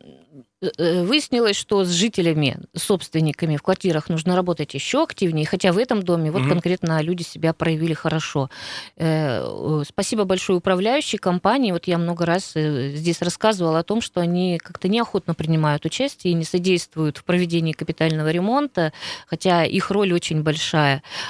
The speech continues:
Speaker 1: А здесь они, ну, спасибо им, хорошо себя проявили, ну, предоставили доступ, и, а это очень важно.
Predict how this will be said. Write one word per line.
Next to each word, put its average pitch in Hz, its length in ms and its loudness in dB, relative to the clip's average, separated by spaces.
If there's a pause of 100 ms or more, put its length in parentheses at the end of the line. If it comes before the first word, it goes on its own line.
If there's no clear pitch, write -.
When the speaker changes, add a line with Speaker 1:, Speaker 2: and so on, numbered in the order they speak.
Speaker 1:
А 147 80 2
здесь 185 320 -2
они, 180 360 2
ну, 175 520 -2
спасибо 196 500 0
им, 180 140 2
хорошо 180 380 -2
себя 147 360 -2
проявили, 156 960 0
ну, 160 120 0
предоставили 170 720 0
доступ, 175 520 -2
и, 151 340 0
а - 80 0
это 180 200 2
очень 185 340 0
важно. 156 500 -2